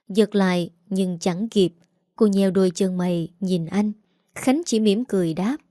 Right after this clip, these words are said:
Dưới sự bàng hoàng của mọi người, Khánh ngồi xuống bên cạnh Châu. Anh đưa tay lên như chào hỏi rồi nói: "Tôi tham gia cùng được chứ?" Nhiều người trong số họ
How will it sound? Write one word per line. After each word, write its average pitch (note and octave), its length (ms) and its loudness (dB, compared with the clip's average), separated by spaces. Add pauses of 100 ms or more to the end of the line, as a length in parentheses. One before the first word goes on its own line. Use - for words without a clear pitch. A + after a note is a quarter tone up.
(1040)
Dưới A#3+ 240 2
sự A#3+ 140 2
bàng F#3 240 0
hoàng F3+ 300 -2
của G#3 100 -6
mọi F#3 240 -2
người, E3+ 540 -4
Khánh C4+ 220 -2
ngồi F#3+ 220 4
xuống A3 280 -2
bên A3 160 0
cạnh E3 300 -6
Châu. F#3+ 280 0 (540)
Anh G#3 160 4
đưa G3+ 120 8
tay F#3+ 200 2
lên F3 300 0 (120)
như B3 180 2
chào F#3 240 0
hỏi F#3 400 -2
rồi F3 200 -2
nói: F#3+ 320 -6 (1300)
"Tôi A#3 140 4
tham G#3+ 220 2
gia G#3 220 2
cùng F3+ 380 0
được F3+ 200 0
chứ?" G#3 180 -4 (1400)
Nhiều A3+ 180 2
người G#3+ 160 4
trong A#3+ 200 0
số D4 200 -2
họ G3 240 0